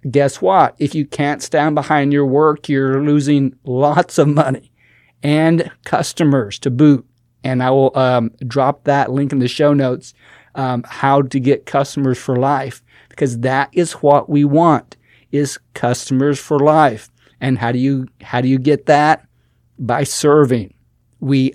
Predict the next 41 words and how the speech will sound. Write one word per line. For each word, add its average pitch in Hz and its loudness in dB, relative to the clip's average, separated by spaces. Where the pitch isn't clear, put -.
serve 151 0
before 139 0
we 135 2
get 117 -2
the 113 -4
job. 95 -12
We 131 -2
serve 143 2
when 139 4
we 127 2
don't 143 2
want 147 2
the 131 0
job. - -6
We 135 0
serve 156 2
when 156 2
we're 147 4
doing 156 4
the 143 6
job. 104 -6
Now, 123 -4
I'm 151 -4
gonna 190 0
take 190 -2
this 165 0
one 151 0
step - 0
further, 143 2
and 127 -2
I'm 156 0
gonna 165 0
add 147 -4
another 131 -2
word 123 -2
with 107 -10
serve, 120 -4
because 117 -8
people 190 -6
have 151 0
a, 127 -2